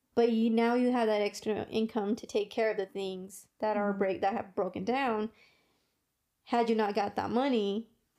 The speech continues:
Speaker 1: who knows where you, you know, what
Speaker 2: Yeah.
Speaker 1: situation you've been in. So it's just, like, changing or just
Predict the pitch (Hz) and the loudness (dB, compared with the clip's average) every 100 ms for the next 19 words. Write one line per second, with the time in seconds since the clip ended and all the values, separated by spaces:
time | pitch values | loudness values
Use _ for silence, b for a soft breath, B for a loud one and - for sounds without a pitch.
0 | - - 240 226 214 - 190 233 - 202 | -20 -2 2 4 2 0 -4 -6 -2 0
1 | 190 196 226 208 196 220 233 233 247 233 | 2 4 4 4 4 2 4 4 4 2
2 | 208 190 185 202 - 208 - 240 233 254 | 0 -2 -6 -6 -2 -2 -2 -4 -4 -6
3 | 247 269 220 - - 240 247 254 247 214 | -4 -2 -4 -6 -6 -2 -2 -2 -4 -4
4 | 214 220 214 | -6 -6 -12